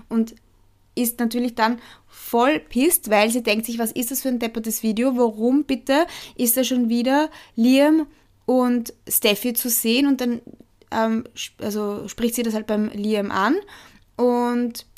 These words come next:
ist halt wirklich total verletzt. Und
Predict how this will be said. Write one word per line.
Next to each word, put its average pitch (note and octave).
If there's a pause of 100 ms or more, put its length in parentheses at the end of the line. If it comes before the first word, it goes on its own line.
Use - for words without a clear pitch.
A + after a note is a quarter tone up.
ist A#3+
halt A#3
wirklich A#3+
total G3
verletzt. B3 (400)
Und A#3